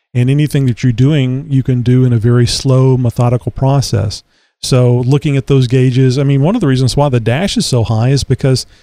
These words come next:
the gauges more, are more important than what you're seeing out of, out of the, uh, out of the windshield. So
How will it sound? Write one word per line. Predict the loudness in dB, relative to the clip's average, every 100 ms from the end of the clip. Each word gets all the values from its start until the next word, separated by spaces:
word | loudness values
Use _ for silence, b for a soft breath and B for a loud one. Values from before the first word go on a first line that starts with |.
| b b
the | -2
gauges | 0 0 0 0 0
more, | 0 -2
are | -2
more | -2 -2
important | -2 -4 -4 -4
than | -2
what | -2 -2
you're | -2
seeing | -2 0 0
out | -2
of, | -6 -4
out | -2 -2
of | -2
the, | -2 0
uh, | 0 -2 -4
out | -2
of |
the | -2
windshield. | -2 -4 -6 -6 -8
So | -2 0